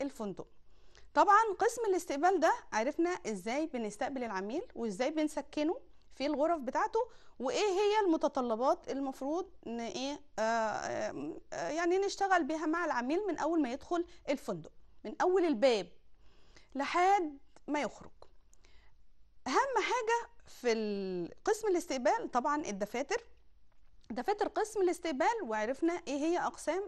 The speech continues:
الدفاتر ديت و-، وبتتقسم لإيه، وعرفنا كمان علاقة قسم الاستقبال بالأقسام الأخرى. قسم الاستقبال طبعًا ده مهم قوي، ليه؟ لأنه بيعمل ترابط ما بين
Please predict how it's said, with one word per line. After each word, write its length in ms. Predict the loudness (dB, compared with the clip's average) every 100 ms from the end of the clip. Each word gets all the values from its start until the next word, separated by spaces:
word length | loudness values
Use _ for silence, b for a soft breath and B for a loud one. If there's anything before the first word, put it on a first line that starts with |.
| -6
الدفاتر 460 | -6 -6 -6 -6
ديت 420 | -6 -6 -6 -6 -6
و-، 200 | -8 -8
وبتتقسم 760 | -6 -4 -4 -6 -4 -6 -6 -10
لإيه، 260 | -8 -8 -10 b b b b b b
وعرفنا 480 | 2 4 4 4 2
كمان 440 | 4 2 2 0 -2 -6
علاقة 520 | -4 0 0 -2 -6 -8 -10 -2
قسم 280 | -2 0
الاستقبال 720 | -2 -2 -6 -6 -2 -2 -4 -8 -10
بالأقسام 600 | -4 -2 -2 -4 -4 -4
الأخرى. 360 | -6 -14 -16 -18 -20 -20 b b b b b b b b 2
قسم 220 | 2 4 0
الاستقبال 760 | 2 2 4 6 6 0 -2
طبعًا 280 | 0 2 2
ده 280 | 2 0 -4
مهم 400 | 0 4 4 4
قوي، 340 | 2 0 0 -2 -8 -20 -12
ليه؟ 300 | -4 -2 -2 -4
لأنه 380 | -4 0 2 2
بيعمل 420 | 2 2 2 0
ترابط 540 | 0 2 2 2 0 0
ما 100 | -2
بين 420 | 0 -2 -2